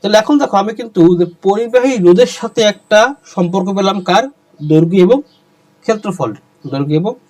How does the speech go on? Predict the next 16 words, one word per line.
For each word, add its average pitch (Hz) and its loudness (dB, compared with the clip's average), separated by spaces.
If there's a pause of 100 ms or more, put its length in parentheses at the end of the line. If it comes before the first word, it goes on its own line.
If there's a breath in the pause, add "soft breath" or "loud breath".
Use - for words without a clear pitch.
(100)
ক্ষেত্রফল। 160 -2
এখন 254 0
তুমি 262 -6
খেয়াল 175 0
করো, 127 0 (760 soft breath)
যদি 214 -2 (160)
আমার 180 0 (200)
এই 190 2 (140)
একটা 170 -8
পরিবাহী 202 0 (100)
লেন্থ 208 2 (200)
বেশি 160 2 (100)
হয়, 113 -6 (240)
তার 147 2
কিন্তু 190 -2
তার 190 0